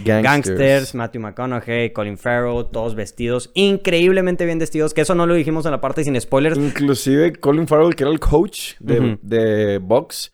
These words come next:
Speaker 2: Sí.
Speaker 1: estaba vestido sharp.
Speaker 2: Refinado, güey, o sea,
Speaker 1: Refinado.
Speaker 2: pinche coach fino, güey.
Speaker 1: Sí, sí, literal.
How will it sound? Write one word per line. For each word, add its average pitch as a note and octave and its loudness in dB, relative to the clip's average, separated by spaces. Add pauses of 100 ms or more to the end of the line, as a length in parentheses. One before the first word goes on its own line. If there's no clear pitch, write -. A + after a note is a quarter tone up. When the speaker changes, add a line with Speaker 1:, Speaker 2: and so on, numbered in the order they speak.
Speaker 2:
Sí. A2 -2
Speaker 1:
estaba A#2 4
vestido C3 4 (200)
sharp. C3+ 2
Speaker 2:
Refinado, B2 0
güey, C3 -4
o C#3 0
sea, A2 0
Speaker 1:
Refinado. A#2+ -4
Speaker 2:
pinche B2+ -2
coach D#3 0
fino, A#2+ 0
güey. F#2+ -8
Speaker 1:
Sí, G#2 -6
sí, G#2+ -4
literal. F#2+ -8